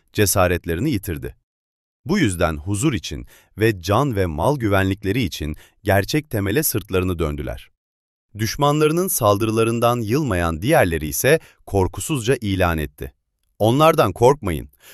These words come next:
yüce ve görkemli Rabbi anımsayın." On dördüncü ayet. Ve her biri kılıcını kuşanarak çalışmasına devam etti.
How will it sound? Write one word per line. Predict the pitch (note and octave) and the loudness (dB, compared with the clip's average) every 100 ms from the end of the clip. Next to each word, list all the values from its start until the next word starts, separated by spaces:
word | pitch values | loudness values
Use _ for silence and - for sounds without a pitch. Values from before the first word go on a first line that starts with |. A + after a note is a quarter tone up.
| - - | -14 -4
yüce | G#2+ A2 A#2+ | 0 2 4
ve | A2+ | 2
görkemli | G#2 G2 G#2 A2 G#2+ A2 | 4 2 2 0 0 2
Rabbi | G2 F#2 F#2+ G2 | 4 4 4 0
anımsayın." | F2 D2+ D2 A#1+ A#1+ _ _ _ _ _ _ | 0 -4 -6 -10 -14 _ _ _ _ _ _
On | G#2 G2+ | -2 0
dördüncü | E2+ D2+ D2+ D2 | 0 -2 -4 -6
ayet. | C#2 B1+ A1+ - _ _ _ _ _ - | -6 -6 -10 -18 _ _ _ _ _ -2
Ve | G#2+ | 0
her | G2+ - G#2 D#3+ G2+ | 2 2 4 4 2
biri | E2 | -4
kılıcını | D#2 - G#2 G2 A2 | -6 -4 -2 0 -2
kuşanarak | A2+ - A2 A#2+ F2 D2+ | -4 -6 -4 -2 -2 -2
çalışmasına | - A#2 A#2+ A2 F#2+ C#3 A#2+ | -4 -4 -2 -4 -4 -4 0
devam | F#2 F2+ D#2 | 2 2 0
etti. | C#2+ - A1+ | -4 -10 -18